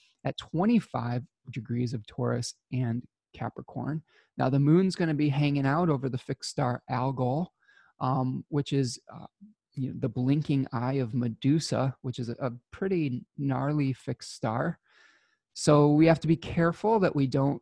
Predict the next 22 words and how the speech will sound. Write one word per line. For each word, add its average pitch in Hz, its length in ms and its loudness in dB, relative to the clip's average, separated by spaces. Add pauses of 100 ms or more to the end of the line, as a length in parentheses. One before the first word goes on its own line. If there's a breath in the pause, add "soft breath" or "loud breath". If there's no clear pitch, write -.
(120)
quote 139 280 0
unquote, 139 380 0
lose 135 440 2
our 127 140 4
head. 147 420 -4
Some 143 220 -2
of 135 120 -2
the 123 60 -2
mythology 123 580 -2
associated 120 760 -4
with, 120 220 0 (320)
uh, 117 200 -6
Medusa 135 640 0
and 120 180 -2
Algol 135 540 -2 (580 soft breath)
is 127 300 0
the, - 240 -4
is 123 300 -2 (160)
Perseus 165 560 2
severing 151 600 0
the 131 100 -6
head 151 440 -4